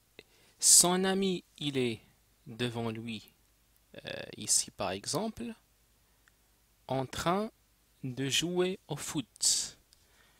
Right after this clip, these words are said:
Donc, son ami, par exemple, euh, on va s-, dire, euh, qu'il s'appelle Khalid. Voilà. Khalidun.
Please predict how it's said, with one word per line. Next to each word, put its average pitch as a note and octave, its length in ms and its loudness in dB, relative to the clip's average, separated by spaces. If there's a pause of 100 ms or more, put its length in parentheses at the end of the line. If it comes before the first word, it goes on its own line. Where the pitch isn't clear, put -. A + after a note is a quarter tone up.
(480)
Donc, F3 260 2
son A#3 320 6
ami, C4 180 0
par G#3+ 240 2
exemple, G3 540 -2
euh, C#3+ 1000 0
on B2 300 -4
va A2+ 220 -4
s-, - 440 2 (140)
dire, D#3 500 0
euh, A#2 480 2
qu'il - 260 -6
s'appelle C3 720 4
Khalid. A#2+ 800 0 (1700)
Voilà. G2+ 240 -6 (520)
Khalidun. A#2 1080 0